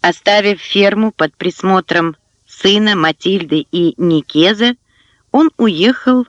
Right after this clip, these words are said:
взяв с собою Бенуа Кентена. Они отправились в Париж. И там, в этом огромном городе,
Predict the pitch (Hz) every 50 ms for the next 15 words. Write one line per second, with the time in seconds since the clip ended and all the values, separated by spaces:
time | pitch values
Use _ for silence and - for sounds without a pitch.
0 | _ _ _ - 143 139 139 127 156 226 262 254 - - _ - - 147 131 160
1 | 170 185 214 214 208 190 143 147 143 135 131 123 127 139 165 180 180 _ - -
2 | 151 156 156 - - 120 - - - - - - _ _ _ _ _ _ _ _
3 | _ _ _ _ _ _ _ _ _ _ _ _ 139 147 175 190 196 202 - _
4 | 156 151 - - 156 165 170 165 165 156 160 160 - _ _ _ _ _ _ _
5 | _ _ - 143 147 135 113 - - - - - - _ _ _ _ _ _ _
6 | _ _ _ _ _ _ _ _ _ _ _ _ _ _ _ _ _ _ _ _
7 | _ _ _ _ - 185 175 - _ - 233 269 285 285 285 269 - 147 151 156
8 | - 165 156 - - 190 196 165 190 208 208 190 170 156 151 151 139 147 226 262
9 | 247 247 220 208 233 233